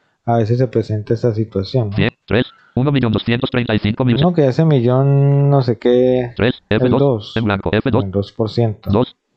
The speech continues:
Speaker 2: cien,
Speaker 1: Borramos,
Speaker 2: F tres,
Speaker 1: subimos,
Speaker 2: veinticuatro mil setecientos.
Speaker 1: y aquí nos sacó veinticuatro mil setecientos. Y así nos podemos quedar toda la mañana sacando porcentajes, pero ya saben, ¿no? Fórmula sencilla,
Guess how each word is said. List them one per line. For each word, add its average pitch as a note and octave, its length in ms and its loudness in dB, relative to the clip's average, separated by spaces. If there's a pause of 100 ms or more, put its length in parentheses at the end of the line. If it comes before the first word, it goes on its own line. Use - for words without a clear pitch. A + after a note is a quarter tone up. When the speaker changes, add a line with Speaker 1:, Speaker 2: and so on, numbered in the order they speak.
(360)
Speaker 2:
cien, G2 220 0
Speaker 1:
Borramos, D#3+ 320 2
Speaker 2:
F C#3 40 -2
tres, G#2+ 160 0
Speaker 1:
subimos, E3+ 460 0 (120)
Speaker 2:
veinticuatro A2+ 460 0
mil C3 140 2
setecientos. A2+ 400 -2
Speaker 1:
y A2+ 40 2
aquí G#2+ 260 -2
nos G#2+ 220 0
sacó G2+ 340 -2
veinticuatro G2+ 580 -4
mil F#2+ 160 -6
setecientos. - 760 -16
Y C3+ 80 0
así B2+ 400 0 (680)
nos A2 200 -2
podemos A2 320 -2
quedar G#2+ 220 0
toda B2+ 340 2
la A#2+ 80 -2
mañana A2 320 2
sacando G#2 560 -4 (1800)
porcentajes, G#2 880 -4 (160)
pero G#2 160 0
ya G#2+ 160 0
saben, F#2+ 320 -4
¿no? A#2 240 -2 (880)
Fórmula G#3 480 2
sencilla, G3+ 640 2